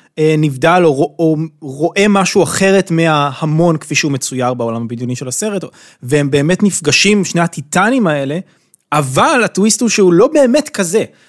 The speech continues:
ולכן יש את הריחוק הזה, אה, מעצמו, דווקא ברגעים, אה,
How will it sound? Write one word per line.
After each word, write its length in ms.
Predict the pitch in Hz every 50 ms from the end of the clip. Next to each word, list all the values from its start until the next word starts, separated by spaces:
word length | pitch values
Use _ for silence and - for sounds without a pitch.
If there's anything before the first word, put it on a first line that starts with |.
| _ _ -
ולכן 460 | 127 147 147 143 - - 220 269 277
יש 120 | 247 202 226
את 100 | - 196
הריחוק 460 | 165 151 131 - - 226 247 - 254
הזה, 280 | 233 180 147 147 131 110 - _ _ _ _ _ -
אה, 380 | 151 147 147 143 139 143 143 139 139
מעצמו, 960 | 143 143 143 143 139 131 - - - - 170 180 185 175 156 - - _ -
דווקא 440 | 156 135 127 165 185 196 - - 220
ברגעים, 600 | 202 196 185 170 156 175 190 214 226 214 208 202 - _ _ _ _ _ -
אה, 360 | 151 147 147 143 139 139 143